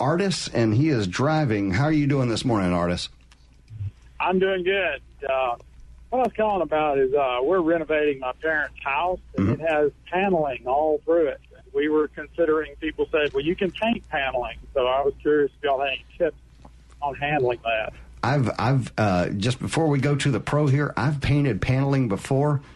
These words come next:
Speaker 1: You got a long day ahead of you, brother.
Speaker 2: <laughs>
Speaker 1: Uh, so I'm, I'm gonna pass it to the, the, the paint pro. M C Miller is here from Painting Plus.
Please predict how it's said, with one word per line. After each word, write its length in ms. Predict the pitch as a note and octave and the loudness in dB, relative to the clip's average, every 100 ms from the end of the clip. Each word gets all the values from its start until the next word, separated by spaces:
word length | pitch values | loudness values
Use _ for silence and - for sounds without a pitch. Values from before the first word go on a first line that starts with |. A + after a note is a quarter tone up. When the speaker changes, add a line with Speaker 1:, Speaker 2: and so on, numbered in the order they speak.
| - - | -20 -4
Speaker 1:
You 80 | A#2 | 0
got 160 | D3+ D#2+ | 2 2
a 40 | |
long 420 | D2 F2+ B2 B2+ | 0 2 2 2
day 240 | A#2+ B2 F#2 | 0 0 2
ahead 160 | F#2+ | 2
of 120 | F#2 F#2 | 2 0
you, 100 | A2 | 0
brother. 260 | A#2+ - | 2 2
Speaker 2:
<laughs> 1000 | A#2+ C3 C3+ C3 C3 A#2+ B2+ - - - | 2 2 2 2 0 0 -2 -4 -4 -2
Speaker 1:
Uh, 480 | A#2 A2+ A2 - E3+ - F#3+ | 0 0 -2 -4 -8 -4 -2
so 100 | B2+ | 2
I'm, 140 | E3 - | 0 0
I'm 140 | D3 | 0
gonna 140 | F3+ C#3 | 2 0
pass 380 | C3+ D#3 D3+ C#3+ | 2 2 2 0
it 160 | - | -2
to 200 | - D#3 | 0 2
the, 240 | C3 A2+ G2 | 2 2 0
the, 200 | G#2+ G#2+ | 0 0
the 100 | F#2 - | 0 0
paint 280 | C#3 D3 | 0 0
pro. 340 | - D3 C3+ A2+ | 0 0 2 0
M 240 | - C3+ | 0 0
C 220 | D3 D#3 C3+ | 2 2 2
Miller 380 | B2 D3 C#3+ | 2 2 2
is 180 | G2+ A2 | 0 0
here 180 | B2+ A2+ | 2 0
from 180 | - F#2+ | 0 0
Painting 320 | B2+ B2+ A2+ | 2 2 0
Plus. 320 | - C3 A#2+ | 0 0 0